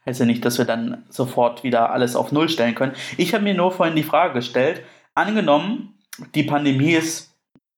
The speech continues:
so gut es geht überwunden und diese komplette,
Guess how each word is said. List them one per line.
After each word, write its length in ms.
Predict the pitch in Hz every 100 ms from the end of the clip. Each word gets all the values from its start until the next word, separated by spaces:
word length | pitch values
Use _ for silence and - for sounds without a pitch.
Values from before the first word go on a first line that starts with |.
| -
so 100 | 139
gut 140 | 180
es 100 | 190
geht 140 | -
überwunden 880 | 151 143 127 139 143 113 113 110 - _ _ _ _ _ _ _ _ - -
und 220 | 143 127
diese 280 | 135 135 131
komplette, 800 | - 131 127 147 185 175 170 170